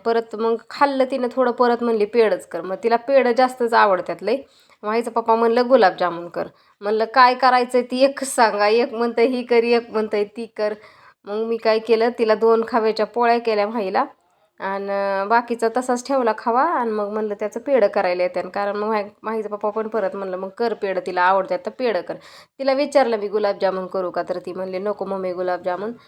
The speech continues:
मला पेढंच आवडतात, मला पेढंच कर." म्हणलं, "ठीक आहे, मग पेढंच करते." आणि मग ही थोडासा खवा आहे ना, मी ह्याच्यात गरम केला कढईमध्ये आणि गरम करून त्याच्यात साखर, विलायची टाकली आणि छानपैकी अशा पोळ्या लाटून घेतल्या मोठ्या मोठ्या.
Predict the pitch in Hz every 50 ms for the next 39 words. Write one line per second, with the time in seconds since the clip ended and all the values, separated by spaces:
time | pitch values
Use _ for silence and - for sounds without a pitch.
0 | _ _ _ _ - 208 202 202 202 202 - _ _ _ _ _ - 233 226 208
1 | 202 196 202 190 185 185 180 175 196 208 - 226 226 214 208 208 - 247 214 180
2 | 165 160 - - 180 175 170 175 175 175 180 - - - 208 208 180 - 180 180
3 | 180 - 202 196 190 180 180 180 - 190 190 - - - 185 - _ _ _ _
4 | _ _ _ _ - 202 190 196 202 214 220 226 233 220 226 240 247 240 226 226
5 | 226 226 214 - - 226 226 226 226 247 240 226 233 254 262 247 240 240 226 226
6 | - 214 214 208 208 - 208 202 196 202 196 220 226 220 220 226 220 233 226 214
7 | 196 196 - 214 202 185 180 190 190 190 196 254 311 - _ _ _ _ _ _
8 | _ _ - 190 190 185 190 190 190 190 190 180 202 214 208 208 214 202 208 214
9 | 202 202 208 226 233 233 233 226 226 _ _ _ _ - 214 196 208 202 202 -
10 | - 233 220 220 220 - 202 202 202 202 202 202 196 220 220 214 202 196 196 -
11 | - 202 196 196 220 220 220 - 196 185 208 214 - - 185 185 180 185 180 -
12 | - 214 208 208 208 202 202 202 202 - 196 202 - 196 - 220 220 208 196 190
13 | 196 208 202 - 175 180 190 220 226 208 190 190 196 202 196 185 180 185 185 180
14 | 202 226